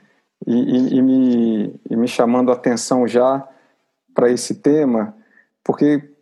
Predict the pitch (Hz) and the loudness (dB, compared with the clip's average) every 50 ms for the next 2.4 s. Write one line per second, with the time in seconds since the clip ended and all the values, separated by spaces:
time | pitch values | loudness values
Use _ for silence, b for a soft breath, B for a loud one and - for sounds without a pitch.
0 | _ _ - - 147 139 - 185 180 180 170 165 160 - 170 151 - 131 117 - | _ _ -6 -4 -4 -2 0 0 0 2 0 0 0 -2 -4 -2 -2 -4 -4 -2
1 | - - 147 160 165 147 123 113 104 107 - - _ _ _ _ _ _ _ _ | -2 0 0 2 2 0 0 -2 -2 -6 -10 -18 _ _ _ _ _ _ _ _
2 | _ 113 113 127 147 147 147 | _ -4 -4 -4 -4 -6 -8